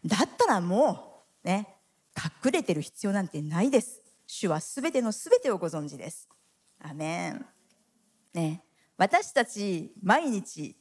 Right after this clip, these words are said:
ね、皆さん、主と時間を過ごしてると思います。ね、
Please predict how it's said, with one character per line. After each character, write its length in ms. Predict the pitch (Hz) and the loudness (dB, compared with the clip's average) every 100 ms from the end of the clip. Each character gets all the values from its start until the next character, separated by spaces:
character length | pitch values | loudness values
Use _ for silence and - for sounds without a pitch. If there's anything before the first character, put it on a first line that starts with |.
| _ _ _ | _ _ _
ね、 160 | 190 185 | 0 2
皆 240 | 196 240 | 2 2
さ 180 | - 170 | 2 -2
ん、 140 | 139 - - _ _ _ - | -2 -10 -20 _ _ _ -16
主 260 | - 311 | -10 -6
と 420 | - 156 - - _ _ _ - | 0 0 -2 -16 _ _ _ -16
時 200 | 190 180 | -12 -4
間 180 | 269 | -2
を 80 | 254 | -2
過 40 | - - | -4 -6
ご 100 | 202 | -6
し 80 | - | -4
て 120 | 202 | -6
る 80 | 165 | -4
と 100 | 151 | -6
思 140 | 143 | -6
い 80 | - | -8
ま 180 | 156 160 | -10 -12
す。 220 | - - _ _ _ _ _ _ _ - | -14 -20 _ _ _ _ _ _ _ -6
ね、 280 | 220 320 | -4 -4